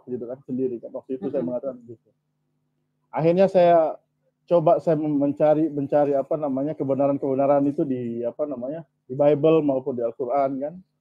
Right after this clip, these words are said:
Speaker 1: Dan saya
Speaker 2: Mm-mm.
Speaker 1: mendapatkan jawaban begini. Pada saat,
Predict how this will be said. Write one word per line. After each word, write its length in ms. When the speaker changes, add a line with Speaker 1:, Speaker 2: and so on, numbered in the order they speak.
Speaker 1:
Dan 160
saya 160
Speaker 2:
Mm-mm. 80
Speaker 1:
mendapatkan 320
jawaban 320
begini. 320
Pada 240
saat, 320